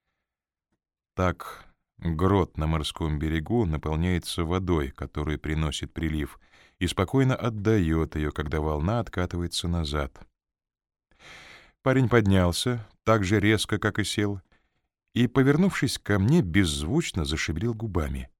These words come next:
По артикуляции было понятно, что он хотел сказать: «Сюда, пожалуйста». Я встал и пошёл за ним. Отворив внутреннюю дверь, он пригласил меня войти.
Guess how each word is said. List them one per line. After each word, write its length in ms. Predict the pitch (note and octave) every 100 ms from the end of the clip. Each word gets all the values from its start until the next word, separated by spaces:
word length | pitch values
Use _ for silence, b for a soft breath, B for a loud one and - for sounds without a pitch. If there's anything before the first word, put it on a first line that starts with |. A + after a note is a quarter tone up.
| _ _ _ _ _ _ _ _ _
По 120 | - G#2
артикуляции 800 | G#2+ A#2+ - C3+ D#3+ - A2
было 260 | G2 A#2 A2+
понятно, 560 | - G#2+ D3+ D3 B2 G#2
что 240 | - G#2+
он 80 | A2
хотел 340 | A2+ - A2+
сказать: 500 | - A#2+ G#2+ F2+ - b b b b _ -
«Сюда, 480 | - G#2 G2+ A2
пожалуйста». 720 | F2 D#2 E2 C#2 C2+ - - - _ _ _ _ _ _ _
Я 200 | D2+ C#3+
встал 420 | - - G2+ D#3
и 40 | G3
пошёл 420 | - E2+ A2 D3+
за 160 | C#3 A#2
ним. 320 | F2 E2 D2+ _ _ _ _ _ _ _ -
Отворив 440 | - G#2 A2+ E2
внутреннюю 560 | F2 G#2+ F2 E2+ E2 C#2+
дверь, 400 | D2+ A2 C3+ - _ _ _
он 200 | F#2+ F2+
пригласил 680 | - F#2 E2+ E2 - D#2+ G#2+
меня 360 | A#2+ E2 C#2+
войти. 560 | D2 D#2 - - C#2